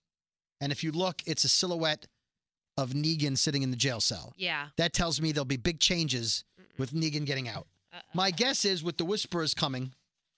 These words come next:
Speaker 1: they're gonna need Negan's help.
Speaker 2: I was gonna say, they're probably gonna need him now.
Speaker 1: Like in the comics, they need his help fighting the Whisperers.
Speaker 2: Yeah.
Speaker 1: Uh, he has a very weird relationship with the Whisperers in the comics.
Speaker 2: Hmm.
Speaker 1: No spoilers.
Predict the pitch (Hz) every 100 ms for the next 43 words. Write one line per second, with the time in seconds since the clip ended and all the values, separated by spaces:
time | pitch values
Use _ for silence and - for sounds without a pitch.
0 | _ - 165 180 180 180 165 160 156 -
1 | - 226 202 226 262 233 226 247 277 240
2 | 254 240 277 254 214 240 247 196 165 175
3 | 196 180 - 220 208 151 - - - _
4 | _ 165 156 170 160 156 151 139 - 139
5 | 131 143 180 - 170 165 156 156 _ _
6 | _ - 143 131 110 233 226 180 156 131
7 | 170 180 175 147 156 156 139 131 131 143
8 | - 170 - 175 165 190 170 175 175 180
9 | 185 - 208 151 135 - - 175 180 180
10 | 170 -